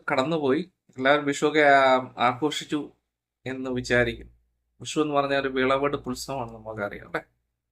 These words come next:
സമ്പൽ സമൃദ്ധിയും ഐശ്വര്യവും നിറയുന്ന ഒരു കാലം കൂടിയാണ് വിഷു. അപ്പൊ അങ്ങനെ ഒരു വിഷു പോയി, എല്ലാവരും ആഘോഷിച്ചു.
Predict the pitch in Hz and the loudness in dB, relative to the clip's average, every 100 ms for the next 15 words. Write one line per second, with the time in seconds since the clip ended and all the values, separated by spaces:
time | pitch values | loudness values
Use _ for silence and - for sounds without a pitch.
0 | _ _ _ _ - _ - 147 139 139 | _ _ _ _ -20 _ -4 -2 0 0
1 | 156 156 151 156 156 147 143 - 151 143 | 2 0 2 4 4 4 0 0 0 2
2 | 139 139 135 131 127 127 127 131 123 123 | 0 0 -2 0 2 2 2 0 0 -2
3 | 117 - 123 - _ _ _ _ 151 135 | -6 -12 -14 -18 _ _ _ _ -6 -4
4 | 135 143 139 131 - 139 175 175 - 131 | -2 0 0 -2 -2 0 0 -4 -4 0
5 | 139 135 131 135 135 131 - 180 | 0 0 -4 -2 -4 -6 -6 -6